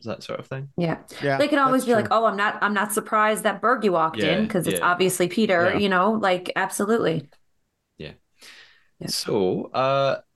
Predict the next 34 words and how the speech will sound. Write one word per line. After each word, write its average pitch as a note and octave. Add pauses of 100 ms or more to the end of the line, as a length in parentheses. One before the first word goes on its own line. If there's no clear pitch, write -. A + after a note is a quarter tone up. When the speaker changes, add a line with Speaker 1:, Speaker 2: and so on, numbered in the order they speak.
(140)
Speaker 1:
we D#3+
have E3+
a F3+
few -
Speaker 2:
Burgalicious. F3
Speaker 1:
things. -
<laughs> - (500)
Burgalicious. D3+ (840)
We E3+
have D#3+
a E3+
few F3+ (160)
things, D3
uh, B2+
left A#2
to A#2
discuss. - (140)
We've C#3
got E3+
some G3
listener C3
questions C3+
and G#2
comments, B2
uh, G#2
that -
I'll, G#2
I'll G2+ (140)
talk -
through G#2
and G2
ask F#2
for F#2
y-, F#2